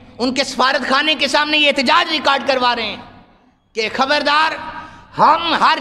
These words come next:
चीज़ पर compromise कर सकते हैं, अपनी ज़ात पर कर सकते हैं, महंगाई पर, मईशत पर compromise कर सकते हैं। अगर हम बर्दाश्त नहीं कर सकते तो आका करीम सल्लल्लाहु अलैहि वसल्लम की शान में तौहीन बर्दाश्त नहीं कर सकते।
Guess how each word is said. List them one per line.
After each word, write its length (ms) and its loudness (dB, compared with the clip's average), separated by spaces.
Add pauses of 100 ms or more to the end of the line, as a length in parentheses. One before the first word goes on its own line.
चीज़ 320 0
पर 180 0
compromise 600 0
कर 160 4
सकते 360 0
हैं, 420 -6 (220)
अपनी 300 -2
ज़ात 360 2
पर 140 0
कर 160 0
सकते 360 -2
हैं, 120 -2 (460)
महंगाई 500 0
पर, 220 0
मईशत 500 0
पर 120 0
compromise 600 0
कर 200 0
सकते 360 -2
हैं। 280 -2 (240)
अगर 240 0
हम 160 0
बर्दाश्त 500 0
नहीं 260 2
कर 180 -2
सकते 320 -2
तो 100 2
आका 260 2
करीम 240 -2
सल्लल्लाहु 260 0
अलैहि 160 2
वसल्लम 60 -4
की 420 -8
शान 380 2
में 140 -4
तौहीन 380 0
बर्दाश्त 380 0
नहीं 200 -4
कर 100 -4
सकते। 320 -14